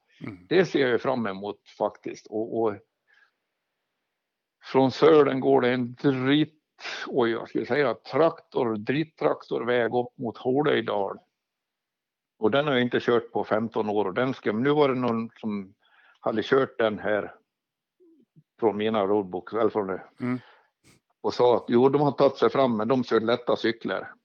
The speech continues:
Speaker 1: Ja.
Speaker 2: Så dit, dit, dit ska jag pröva mig fram. Och lite sånt, och fisketur.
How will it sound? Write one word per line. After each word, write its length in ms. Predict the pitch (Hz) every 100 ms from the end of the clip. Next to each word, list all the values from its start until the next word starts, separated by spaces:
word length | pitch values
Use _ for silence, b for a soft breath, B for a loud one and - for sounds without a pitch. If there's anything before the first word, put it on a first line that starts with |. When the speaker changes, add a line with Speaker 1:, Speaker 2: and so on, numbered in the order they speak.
| _ -
Speaker 1:
Ja. 220 | 110 104 _ _ _ _
Speaker 2:
Så 140 | -
dit, 300 | 131 160 156
dit, 300 | 202 190 180 -
dit 260 | 135 151
ska 120 | - 127
jag 140 | 120
pröva 240 | 123 117
mig 120 | 104 101
fram. 340 | 117 107 101 _ _ _ _ - _ _ _ _ _ _
Och 160 | 202 110
lite 240 | 110 113
sånt, 260 | 113 120 110
och 100 | 107
fisketur. 720 | 123 117 - - 104 98 -